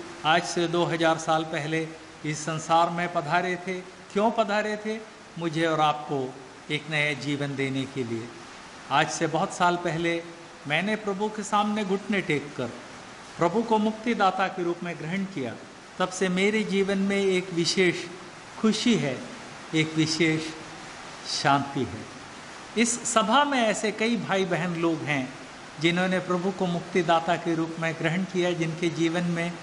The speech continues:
यह शांति है। यदि इस सभा में आज ऐसा कोई भाई या ऐसी कोई बहन है, जिसने आज तक प्रभु यीशु के द्वारा ये मुक्ति, ये शांति नहीं पाई है, तो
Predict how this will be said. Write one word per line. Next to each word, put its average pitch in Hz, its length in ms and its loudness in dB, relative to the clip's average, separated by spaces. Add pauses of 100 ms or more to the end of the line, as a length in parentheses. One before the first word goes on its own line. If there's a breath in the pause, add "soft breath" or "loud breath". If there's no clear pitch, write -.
(380)
यह 151 140 6
शांति 143 500 0
है। 107 180 -6 (560)
यदि 214 300 6
इस - 140 -2
सभा 196 340 4
में 135 240 -2 (460)
आज 156 260 0
ऐसा 156 260 0
कोई 247 320 0
भाई 143 400 -2 (500)
या 180 120 2
ऐसी 185 240 -2
कोई 208 280 0
बहन 160 340 0
है, 131 260 -6 (500)
जिसने 180 480 0 (640)
आज 185 320 2
तक 214 200 -2
प्रभु 190 240 0
यीशु 190 360 0
के 190 180 0
द्वारा 156 520 4 (760)
ये 202 500 4
मुक्ति, 170 480 -2 (480)
ये 175 140 4
शांति 196 460 2
नहीं 190 260 6
पाई 156 220 4
है, 135 320 -2 (640)
तो 156 60 -8